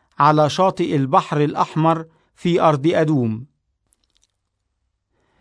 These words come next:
فأرسل الملك حيرام بعضاً من رجاله الخبيرين بالملاحة وبالسفن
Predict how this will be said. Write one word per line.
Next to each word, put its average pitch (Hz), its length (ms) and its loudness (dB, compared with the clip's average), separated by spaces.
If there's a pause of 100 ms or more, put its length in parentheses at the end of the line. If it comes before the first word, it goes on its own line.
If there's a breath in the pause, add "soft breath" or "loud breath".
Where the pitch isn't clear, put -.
(140)
فأرسل 180 560 0
الملك 160 500 0
حيرام 160 580 0
بعضاً 170 360 2
من 147 320 0
رجاله 165 680 0 (640 soft breath)
الخبيرين 156 800 0
بالملاحة 151 760 0
وبالسفن 160 840 -2